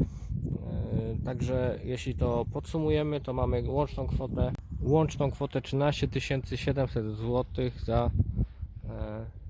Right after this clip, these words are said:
taką konstrukcję wraz z panelami. Wszystko pracuje.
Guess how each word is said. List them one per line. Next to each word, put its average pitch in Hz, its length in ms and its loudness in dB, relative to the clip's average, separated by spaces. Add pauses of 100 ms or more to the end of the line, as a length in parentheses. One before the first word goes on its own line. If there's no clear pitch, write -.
(1200)
taką 120 320 -6
konstrukcję 117 720 -4
wraz 110 200 -4
z - 80 -8
panelami. 120 640 0 (720)
Wszystko 117 420 -2 (160)
pracuje. 123 540 0